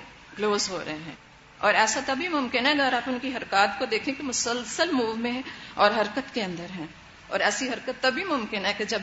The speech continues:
کسی طرح کی کوئی، ایک تو وہ نہ ہو، ماحول سے مکمل کوآرڈینیشن ہے ان کی۔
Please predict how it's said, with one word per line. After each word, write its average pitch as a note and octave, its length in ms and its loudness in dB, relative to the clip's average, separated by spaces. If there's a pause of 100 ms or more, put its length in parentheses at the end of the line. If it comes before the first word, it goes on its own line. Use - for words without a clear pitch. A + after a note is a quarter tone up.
کسی A3 240 -6
طرح F3 240 0
کی F#3+ 220 -8
کوئی، A3+ 340 -2 (580)
ایک F3 200 -6
تو G3+ 100 -8
وہ E3+ 140 -6
نہ G3 80 -6
ہو، G3+ 340 -8 (1400)
ماحول G#3+ 340 4
سے B3 120 0
مکمل C#4+ 440 2
کوآرڈینیشن G3+ 580 4
ہے C4+ 40 -2
ان E3+ 160 -6 (100)
کی۔ D3 60 -12